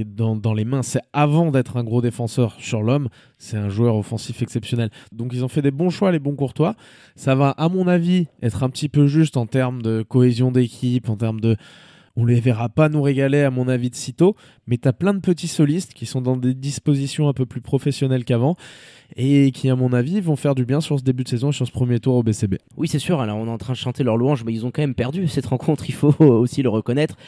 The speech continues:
Speaker 2: parce
Speaker 1: Bien
Speaker 2: que
Speaker 1: sûr.
Speaker 2: bon, en face, c'est Massagno. Massagno de début de saison, mais qui, j'ai envie de te dire, est sur, euh, la lignée de cette préparation, c'est l'Handle Cup, euh, très réussi.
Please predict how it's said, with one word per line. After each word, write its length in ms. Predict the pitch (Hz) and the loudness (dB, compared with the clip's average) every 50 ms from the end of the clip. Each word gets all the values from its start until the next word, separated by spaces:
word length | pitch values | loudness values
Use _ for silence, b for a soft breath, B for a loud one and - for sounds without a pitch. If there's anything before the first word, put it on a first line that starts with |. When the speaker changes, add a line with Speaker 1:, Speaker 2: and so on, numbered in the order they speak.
| B B B - | B B B -8
Speaker 2:
parce 140 | - 101 | -6 -6
Speaker 1:
Bien 160 | 107 - 139 147 | -2 2 2 4
Speaker 2:
que 40 | 143 | 4
Speaker 1:
sûr. 0 | |
Speaker 2:
bon, 140 | 147 143 b b b b b b _ | 4 2 b b b b b b _
en 100 | - 107 | -8 -6
face, 240 | 104 - 123 120 - | -4 -2 -2 -2 -2
c'est 140 | - - 120 | -4 -6 -6
Massagno. 560 | 104 95 95 - - 98 98 107 113 113 92 B B B B B _ - | -6 -6 -6 -6 -6 -4 0 2 4 4 2 B B B B B _ -4
Massagno 500 | 110 123 113 - - 135 135 139 139 131 | -2 -2 0 0 0 2 2 2 2 2
de 100 | 131 135 | 2 0
début 260 | 123 135 123 123 131 | -2 -2 -2 -2 -2
de 60 | - | -2
saison, 460 | - 131 120 113 143 160 175 175 165 - | -4 -4 -4 -2 -2 -2 -2 -2 -4 -4
mais 220 | - 143 156 165 175 | -2 0 0 0 0
qui, 440 | - - - 170 180 180 180 156 147 | -2 -6 -8 -6 -6 -4 -4 -4 -4
j'ai 120 | 131 127 | -4 -4
envie 160 | 131 131 139 127 | -4 -4 -4 -4
de 20 | |
te 80 | - 139 | -2 -2
dire, 220 | 127 135 170 160 | 0 0 0 0
est 100 | 139 127 | 0 -2
sur, 380 | 113 - - - 139 143 131 117 | -6 -8 -8 -4 -2 -2 0 2
euh, 140 | 120 117 107 b b b b b | 0 0 -2 b b b b b
la 280 | - 113 120 120 123 120 | -4 -2 0 2 2 2
lignée 520 | 131 135 135 139 139 143 156 170 175 170 160 | 2 0 0 0 0 2 4 6 6 4 4
de 180 | 131 135 127 | 2 -2 -4
cette 180 | - - 127 - | -4 -6 -8 -8
préparation, 800 | - 127 127 123 - 139 127 127 127 120 - - 131 135 143 139 | -8 -8 -6 -4 -4 -4 -2 -4 -4 -6 -6 -6 -4 -4 -4 -4
c'est 160 | - - 123 | -4 -4 -2
l'Handle 360 | 120 123 123 117 127 127 117 | -2 -2 -2 -2 -2 -4 -2
Cup, 380 | - - 120 127 139 139 - - | -2 0 2 2 2 2 2 0
euh, 80 | 117 | -2
très 240 | 104 - 120 139 139 | -2 -2 -2 -2 0
réussi. 560 | 127 131 120 120 117 - - - 147 170 180 | 2 2 0 0 0 -4 -6 -6 -4 -4 -4